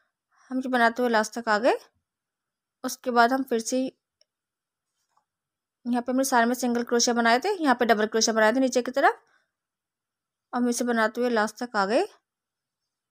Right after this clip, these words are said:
यहाँ पे हम इसे ज्वाइंट कर लेंगे इस तरीके से,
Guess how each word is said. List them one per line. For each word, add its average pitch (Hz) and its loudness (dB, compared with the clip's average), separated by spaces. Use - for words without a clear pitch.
यहाँ 233 -2
पे 226 -6
हम 226 -2
इसे 294 -4
ज्वाइंट 220 -2
कर 190 -4
लेंगे 185 -6
इस 226 -12
तरीके 220 -10
से, 339 -8